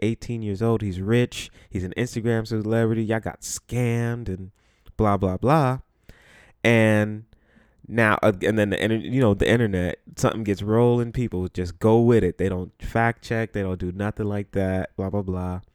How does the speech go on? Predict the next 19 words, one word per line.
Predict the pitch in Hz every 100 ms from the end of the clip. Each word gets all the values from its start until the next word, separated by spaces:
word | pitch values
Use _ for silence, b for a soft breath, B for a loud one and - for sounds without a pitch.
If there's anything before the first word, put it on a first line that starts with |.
| _ _ _ _ -
And | - -
actually, | 135 156 123 107
he | 107 113
is | 92
not | 95 101 110 120
eighteen. | - 110 - 107 80 -
I | 90
wanna | 90
make | 92 90
that | 90 95
clear. | - -
He's | - 87
not | 92
eighteen. | 117 120 - 104 98 - b b
He | - 95 101
is | 110
a | 131
nine-year-old | 117 110 110 110 104 98 98
child. | - - - -